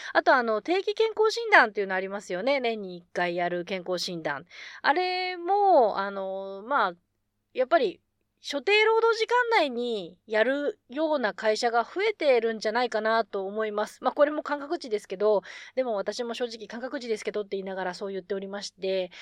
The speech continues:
昔は、あの、仕事じゃないところに行ってね、みたいな。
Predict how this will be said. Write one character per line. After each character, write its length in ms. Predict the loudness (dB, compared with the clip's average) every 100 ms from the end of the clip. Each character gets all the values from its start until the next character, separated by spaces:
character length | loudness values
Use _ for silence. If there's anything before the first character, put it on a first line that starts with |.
| -18 -12
昔 400 | -8 0 2 2 2 6 6
は、 200 | 6 0 _ _ _ _
あ 240 | -6 -4 -4
の、 160 | -6
仕 240 | -4 -2 2
事 260 | 0 2 0 -2 _
じ 80 | 0
ゃ 60 | 2
な 160 | 2
い 40 | 2 2 0 _ -6
と 160 | -6 -6 -2
こ 160 | 4
ろ 100 | 4 4
に 280 | 0 -6
行 100 | -10
っ 40 | -10 0
て 140 | 0
ね、 160 | 0 -4
み 160 | -6
た 120 | -8 -8
い 60 |
な。 160 | -10